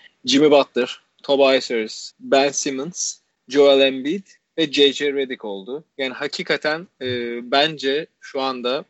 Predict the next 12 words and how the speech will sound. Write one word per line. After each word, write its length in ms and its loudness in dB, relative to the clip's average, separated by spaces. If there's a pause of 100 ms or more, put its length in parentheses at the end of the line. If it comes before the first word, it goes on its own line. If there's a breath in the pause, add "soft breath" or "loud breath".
(380)
sadece 480 0
ilk 140 -8
beşlere 380 -4
bakacak 340 -10
olursak 480 -10
Doğu'nun 320 -2
en 100 -2
iyi 240 -6 (140)
ilk 240 -8
beşini 280 -4
kurdular 500 0
diyebilirim. 400 -2